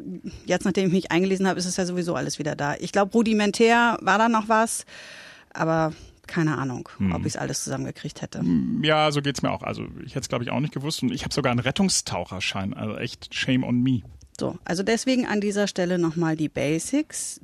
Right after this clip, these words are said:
Speaker 1: denn unser Bundesgesundheitsminister Jens Spahn hat's schön gesagt.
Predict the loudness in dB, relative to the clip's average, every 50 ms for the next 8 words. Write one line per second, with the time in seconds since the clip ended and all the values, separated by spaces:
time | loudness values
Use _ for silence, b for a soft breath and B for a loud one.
0 | -8 -2 0 2 4 6 8 8 8 8 4 -6 _ -20 _ -20 _ _ _ -2
1 | 0 0 0 -2 -4 -6 -8 -10 _ 0 0 2 0 0 -4 -8 -6 -4 -4 -2
2 | -2 -2 -2 -2 -2 0 2 2 4 2 2 0 -2 -2 0 0 0 0 -2 -4
3 | -6 -6 -4 -4 -6 -4 -2 0 0 2 2 4 2 2 0 B B B B B
4 | B B B B -6 -6 -6 -6 -10 -10 -10 b b b b b -4 2 4 6
5 | 8 10 10 10 8 8 4 4 4 4 2 0 -4 -10 -10 -10 -10 -10 -14